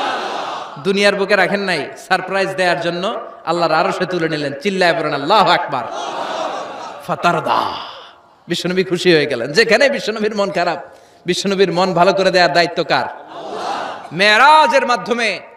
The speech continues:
সালাতকে gift দেওয়ার মাধ্যমে, জান্নাত আর জাহান্নামকে চাক্ষুষ দেখানোর মাধ্যমে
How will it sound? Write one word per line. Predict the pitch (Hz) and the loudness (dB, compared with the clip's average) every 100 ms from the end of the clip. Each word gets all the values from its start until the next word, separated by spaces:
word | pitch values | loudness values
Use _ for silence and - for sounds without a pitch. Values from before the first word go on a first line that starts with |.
| - _ _ _ _ _ _ _ _ _ _ _ - | -20 _ _ _ _ _ _ _ _ _ _ _ -10
সালাতকে | - 214 247 285 285 262 | 2 6 8 8 4 2
gift | 240 285 - | 2 0 -2
দেওয়ার | - 285 269 | 4 6 6
মাধ্যমে, | 269 262 240 254 240 202 - - - - 165 | 6 2 2 0 0 -4 -12 -20 -20 -20 -8
জান্নাত | 151 277 285 285 269 240 | 0 0 0 2 2 4
আর | 247 | 2
জাহান্নামকে | 190 262 247 254 240 - | 2 0 0 -4 -6 -4
চাক্ষুষ | - 302 311 269 202 | 0 0 0 -6 -2
দেখানোর | 339 330 320 311 | 0 2 2 2
মাধ্যমে | 285 285 202 240 185 | 2 0 0 -2 -2